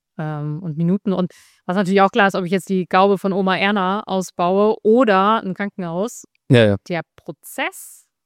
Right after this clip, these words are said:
Speaker 1: ist ja der gleiche. Ha,
Speaker 2: Ja, ungefähr,
Speaker 1: ähnlich,
Speaker 2: ja. <laughs> Ja.
Speaker 1: ähnlich auf jeden Fall.
Speaker 2: Ja, ich glaube, einige Schritte werden übersprungen in dem einen und nicht gemacht und, äh, anders.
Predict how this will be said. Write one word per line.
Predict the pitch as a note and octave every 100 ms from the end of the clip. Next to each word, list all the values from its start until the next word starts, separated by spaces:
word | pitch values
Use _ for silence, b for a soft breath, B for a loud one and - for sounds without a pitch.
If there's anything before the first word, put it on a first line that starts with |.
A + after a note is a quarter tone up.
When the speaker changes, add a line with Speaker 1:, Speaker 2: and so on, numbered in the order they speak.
| _ _ _ _ _ _ _ _ _
Speaker 1:
ist | E3
ja | F3+ E3+ - _ _ _ _
der | E3
gleiche. | F#3 D#3+ _ A3+ _ _ _ _ _
Ha, | F#3 F3+ _
Speaker 2:
Ja, | C3 B2+ B2+ - A#2
ungefähr, | C3 B2 - B2
Speaker 1:
ähnlich, | G#3+ G#3+ - -
Speaker 2:
ja. | G3+ -
<laughs> |
Ja. | G3 F3 -
Speaker 1:
ähnlich | A3 F#3+ D#3
auf |
jeden | E3 D3+ F3
Fall. | - -
Speaker 2:
Ja, | D#3+ D#3+
ich | D3+
glaube, | D#3+
einige | D#3 D#3+ D3+
Schritte | D#3+ D#3
werden | C#3+
übersprungen | C3+ C3 - C#3 B2+
in | A#2+
dem | A#2+
einen | A#2+ A#2 A2+ b b b _
und | C3 A#2
nicht | B2
gemacht | - A#2 A2 B2+
und, | A2 A#2
äh, | A2+ A#2 A#2 A#2
anders. | A#2+ A#2 C3 A2